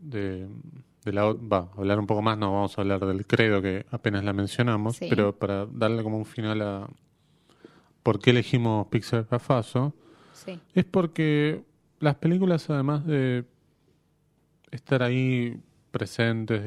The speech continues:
Speaker 1: y que, bueno, uno tenga disposición para verlas, para volverlas a ver, es también un, una posibilidad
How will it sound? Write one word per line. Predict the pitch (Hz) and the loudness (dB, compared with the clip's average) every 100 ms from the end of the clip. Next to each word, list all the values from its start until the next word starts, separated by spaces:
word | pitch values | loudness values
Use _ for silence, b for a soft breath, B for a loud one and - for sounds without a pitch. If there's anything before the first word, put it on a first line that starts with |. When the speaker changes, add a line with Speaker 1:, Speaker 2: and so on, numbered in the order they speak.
| 104 | -6
Speaker 1:
y | |
que, | 98 104 | -6 -4
bueno, | 107 101 | -2 -4
uno | 101 104 110 - | -6 -8 -10 -8
tenga | 113 110 | -4 -4
disposición | - 92 95 - 110 107 104 | -6 -8 -8 -4 0 0 -2
para | 101 | 0
verlas, | 104 113 117 117 113 | 2 0 0 -4 -6
para | - 107 | -6 -4
volverlas | 104 113 113 | -4 -4 -4
a | 120 | 0
ver, | 131 127 131 b b b b b b b _ - | 0 0 -4 b b b b b b b _ 0
es | 156 | 2
también | 165 143 143 151 156 175 _ _ _ _ _ _ _ _ _ _ _ | 2 2 4 4 2 -2 _ _ _ _ _ _ _ _ _ _ _
un, | - 147 147 143 139 131 127 127 127 123 120 127 - - _ _ _ _ - - _ _ _ _ - | -4 -2 0 0 -2 -2 -2 -2 -2 -4 -6 -8 -12 -20 _ _ _ _ -20 -20 _ _ _ _ -2
una | 165 165 | 0 2
posibilidad | 143 - 127 127 127 123 127 135 139 160 | 0 0 0 2 2 2 2 2 0 -2